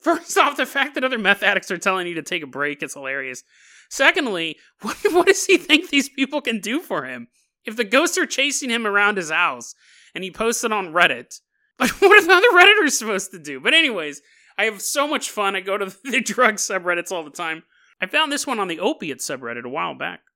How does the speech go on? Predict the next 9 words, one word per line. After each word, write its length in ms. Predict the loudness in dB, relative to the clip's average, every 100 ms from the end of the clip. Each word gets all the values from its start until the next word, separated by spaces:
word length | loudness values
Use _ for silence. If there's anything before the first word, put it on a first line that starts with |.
| _
This 220 | -6 -6
post 400 | -2 0 0 -2
said, 300 | -4 -8 -12 _ _
"Does 180 | -2 -2
anyone 380 | 2 2 4 4
else 200 | 4 2
feel 240 | 2 0
like 300 | 2 0 -2 2
opiates 840 | 2 2 -4 -6 -10 -12 -10 -14